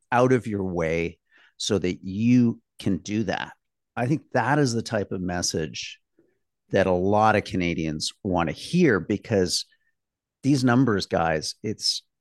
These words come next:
it's horrible to think about a future of a country if we can't turn those numbers around. Three quarters of Canadians basically thinking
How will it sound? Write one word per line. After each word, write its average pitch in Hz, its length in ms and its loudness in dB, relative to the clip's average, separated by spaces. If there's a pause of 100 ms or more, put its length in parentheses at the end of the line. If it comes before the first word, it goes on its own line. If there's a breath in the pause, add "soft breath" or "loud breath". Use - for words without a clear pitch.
(300)
it's - 140 -4
horrible 135 640 2
to 85 100 -6
think 113 340 -2
about 90 260 0
a 87 40 -4
future - 360 -4
of 98 80 -6
a 92 60 -8
country 104 360 -4
if 87 100 -8
we 120 140 -2
can't 127 400 -4
turn 117 320 0
those 101 260 0
numbers 95 400 -4
around. 90 420 -6 (180)
Three 143 320 0
quarters 98 440 0
of - 120 -12
Canadians 87 520 -4
basically - 540 -2
thinking 87 540 -2